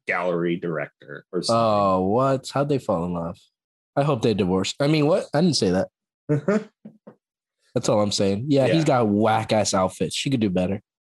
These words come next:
Speaker 1: <laughs>
Speaker 2: Come on,
Speaker 1: Uh,
Speaker 2: J Law. What are you doing? I, mm,
Speaker 1: I would
Speaker 2: I don't
Speaker 1: love to,
Speaker 2: know, right
Speaker 1: I would,
Speaker 2: here.
Speaker 1: I would love to be some, like,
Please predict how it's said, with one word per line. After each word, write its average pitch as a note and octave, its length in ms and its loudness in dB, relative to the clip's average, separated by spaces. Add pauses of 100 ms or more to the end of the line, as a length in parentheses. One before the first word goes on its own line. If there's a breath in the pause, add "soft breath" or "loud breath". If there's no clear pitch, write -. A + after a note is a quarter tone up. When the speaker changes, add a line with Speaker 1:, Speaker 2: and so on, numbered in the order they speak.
(100)
Speaker 1:
<laughs> - 840 -16
Speaker 2:
Come - 1120 -4
on, C#3 140 4
Speaker 1:
Uh, A#2+ 40 2
Speaker 2:
J A#2+ 200 2
Law. G#2 200 4
What C#3 160 2
are F#3 40 4
you D3+ 100 4
doing? F#2+ 320 0 (340 loud breath)
I, A#3+ 300 0
mm, C#4 280 4 (360)
Speaker 1:
I E3+ 120 2
would G#3 140 4
Speaker 2:
I F#3+ 80 4
don't - 20 4
Speaker 1:
love F3+ 120 4
to, C3 40 4
Speaker 2:
know, C#3+ 240 4
right B2+ 280 4
Speaker 1:
I B2+ 60 2
would, D3 140 4
Speaker 2:
here. F#3 140 6
Speaker 1:
I G3+ 60 4
would G#3+ 220 4
love D#3+ 260 2
to D3+ 80 0
be B2+ 240 -2
some, A#2+ 320 0
like, G2 320 -2